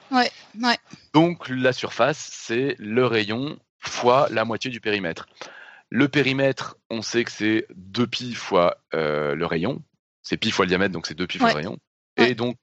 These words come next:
Speaker 2: la moitié du périmètre, c'est pi fois le rayon. Donc la surface, c'est pi fois le rayon fois le rayon. Et donc c'est pi fois le rayon au carré. On retrouve la sur-, la, la formule. Donc là, en fait, ça peut être une façon de,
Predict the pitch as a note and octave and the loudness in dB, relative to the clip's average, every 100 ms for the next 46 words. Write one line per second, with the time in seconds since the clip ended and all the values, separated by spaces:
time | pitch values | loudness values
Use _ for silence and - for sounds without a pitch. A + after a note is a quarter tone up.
0 | - A2+ A#2 C3 C3 A#2 A#2 G#2+ G#2 A2 | -8 -4 2 2 2 -2 -6 -6 -6 -6
1 | - G2 A2+ - F2 E2 F2+ C3 C#3 A#2+ | -8 -12 -8 -6 -4 -4 -4 -4 -2 -2
2 | B2 G#2+ F2+ - A#2+ - G2 B2+ - G#2 | -2 -2 -2 -2 -2 -4 -8 -2 0 2
3 | G2+ G2 F#2 - _ - C3+ C3 F#2 F2 | 0 -2 -6 -10 _ 0 2 2 0 -2
4 | B2+ - _ - E2 G2+ - G2 - A2+ | -6 -14 _ -8 -6 -6 -6 -8 -8 0
5 | G2 F#2 F#2 E2+ D#2 F#2 B2 G2+ G2 F2+ | 0 0 -2 -4 -2 0 0 0 0 0
6 | B2 A#2 G2+ G#2+ - - G2+ G2 D#2+ F#2 | 0 -2 0 0 0 -2 2 4 2 0
7 | G2+ E2+ C#2 - - - - G2 C#3+ D#3 | -2 -6 -8 -12 -16 -16 -4 0 2 4
8 | D#3 - - - - - C3 C#3 D#3 C#3+ | 2 -4 -14 -20 -8 0 0 2 -2 -2
9 | B2+ B2+ C#3 B2+ | -4 -2 -4 -6